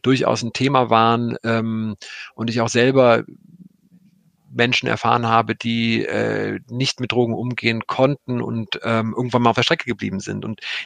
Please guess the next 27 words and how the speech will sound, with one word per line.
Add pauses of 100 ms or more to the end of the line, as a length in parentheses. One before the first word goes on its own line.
diese
Frage,
ne,
was,
was,
was, (240)
was,
was,
was
heißt
das
für
unsere
Gesellschaft
und,
äh, (420)
Umgang
mit
Drogen
und (340)
was
läuft
da
in
unserer
Gesellschaft
schief,